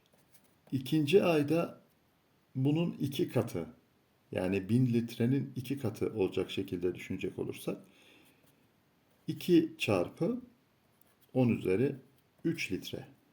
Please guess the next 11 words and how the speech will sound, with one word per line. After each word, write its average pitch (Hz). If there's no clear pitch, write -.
deriz. -
Üçüncü 147
ayda 113
bir 113
önceki 98
ayın 101
iki -
katı 107
diyorduk. 95
Buna 110
da 156